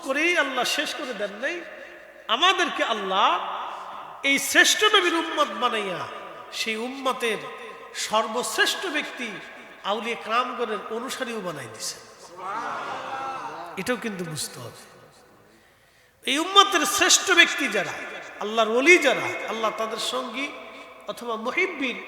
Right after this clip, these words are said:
আমাদেরকে আল্লাহ বানাইছে। তো মনোযোগ দিয়ে, আখিরি নবীর উম্মতের বাগানের ভিতরে সর্বশ্রেষ্ঠ সাহাবীরা।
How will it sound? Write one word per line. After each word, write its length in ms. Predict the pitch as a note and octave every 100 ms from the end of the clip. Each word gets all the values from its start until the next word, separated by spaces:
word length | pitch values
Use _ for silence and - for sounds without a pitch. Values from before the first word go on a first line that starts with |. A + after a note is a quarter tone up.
| - - -
আমাদেরকে 340 | G#3 F#3+ F3 F3+
আল্লাহ 160 | D#3 C3+
বানাইছে। 340 | B2+ - - - - - - - _ - - - _ _ - - _ _ _ _
তো 40 | A3+
মনোযোগ 380 | C#4+ F4 D#4 A#3+
দিয়ে, 160 | F#3+ G3 - - - - - - - - - - - - _ _ _ _ _ _ _ _ _ _ _ _ _ _ _ _ _ _ _ _ _ _ _
আখিরি 460 | A#3 D4+ - F#4+ F#4+ F4+
নবীর 260 | D4+ D#4 - C#4+
উম্মতের 560 | C4+ C4+ E4+ E4 E4+ A3+ A3+
বাগানের 500 | A3 A#3 D4 E4 A#3
ভিতরে 320 | C4 - F3+ F#3+ -
সর্বশ্রেষ্ঠ 760 | A3+ A#3+ C4 C4 - F4+ - - B3 A#3 - - - - -
সাহাবীরা। 460 | F3 B2+ A#2+ -